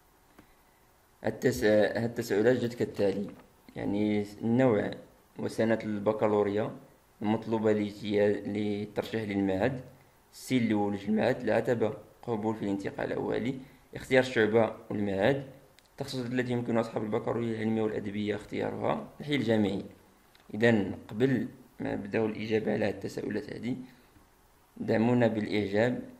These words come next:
التعليقات التحفيزية للتشجيع، بارطاجي الفيديو مع الأصدقاء لتعمم الفائدة ويستفيد الكل، وفي الأخير اشتركوا معنا في القناة باش نكبروا العائلة ديالنا إن شاء الله.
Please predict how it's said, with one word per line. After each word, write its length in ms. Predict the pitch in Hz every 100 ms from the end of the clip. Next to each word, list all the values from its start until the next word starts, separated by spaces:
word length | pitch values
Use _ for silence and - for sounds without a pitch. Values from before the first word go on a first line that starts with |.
| _ _ _ _ _ _ _ _ _
التعليقات 560 | - 113 120 120 110
التحفيزية 800 | - - - 113 110 107 107 110 - -
للتشجيع، 580 | 107 107 - 101 107 127 - - - _ _ 120
بارطاجي 340 | 123 123 113
الفيديو 340 | 104 104 104
مع 180 | 107 104
الأصدقاء 540 | 98 98 - 110 117 110
لتعمم 540 | 104 - 95 104 110
الفائدة 560 | 104 107 110 - - - - _ _ _ _ _ _ _ _ -
ويستفيد 520 | 110 107 95 95 104
الكل، 300 | 101 98 107 - - _ _ _ -
وفي 240 | 113 110
الأخير 600 | 104 98 101 104 110 113 -
اشتركوا 420 | - 104 107 101
معنا 260 | 98 95 95
في 80 |
القناة 380 | 98 - 104 98
باش 280 | 104 101 -
نكبروا 380 | - 107 101 113
العائلة 320 | 110 - 107
ديالنا 300 | 98 104 101
إن 120 | 101
شاء 180 | 107 -
الله. 240 | 107 85